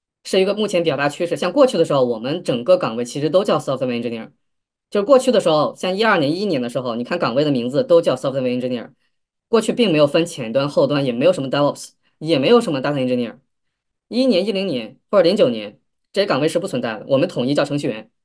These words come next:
就没有这些岗位。但随着一，一一年、一二年开始，更多的我们叫 digital product 出现之后，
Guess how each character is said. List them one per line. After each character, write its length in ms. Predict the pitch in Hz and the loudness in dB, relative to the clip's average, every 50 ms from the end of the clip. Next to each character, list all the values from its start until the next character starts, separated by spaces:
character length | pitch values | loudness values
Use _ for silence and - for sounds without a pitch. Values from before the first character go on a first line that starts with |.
| _ _ _ _ _ _ _ _ _ _ _ _ _ _ _ _ _ _ _ | _ _ _ _ _ _ _ _ _ _ _ _ _ _ _ _ _ _ _
就 100 | - 170 | 0 2
没 80 | 147 185 | 4 4
有 60 | 226 | 4
这 80 | 214 180 | 4 4
些 60 | 156 | 4
岗 140 | 160 127 117 | 4 2 -2
位。 200 | 120 113 117 - _ _ _ _ _ _ _ _ _ _ | -2 -6 -8 -12 _ _ _ _ _ _ _ _ _ _
但 140 | - 214 226 | -4 -2 -2
随 160 | 226 226 226 | 0 2 2
着 140 | 214 262 247 220 | 4 6 4 4
一， 120 | 220 247 262 254 - 247 | 4 4 2 2 2 0
一 200 | 226 240 247 240 | 0 0 2 2
一 80 | 262 254 | 4 2
年、 200 | 202 151 143 180 | 2 2 0 0
一 80 | 214 226 | 0 0
二 140 | 214 196 | 0 0
年 180 | 160 135 127 131 | -2 -2 -4 -4
开 200 | 147 - 208 208 | -6 -6 -6 -4
始， 100 | 170 147 | -4 -2
更 180 | 147 190 180 170 | -2 -2 2 4
多 160 | 180 185 185 | 6 6 6
的 200 | - - 123 123 | 6 4 2 2
我 100 | 127 120 | 0 -2
们 160 | 120 123 127 | -2 -2 -2
叫 160 | 180 156 147 | -2 -2 -2
digital 320 | 147 185 190 190 190 180 - | 0 -2 -4 -2 -2 -4 -2
product 340 | - 170 170 170 135 107 - | 0 0 0 0 0 -2 -6
出 140 | - - 175 | -8 -10 -4
现 200 | - - 143 - | -4 -2 0 0
之 80 | 170 | 0
后， 280 | 165 175 139 - - | 0 0 -2 -4 -6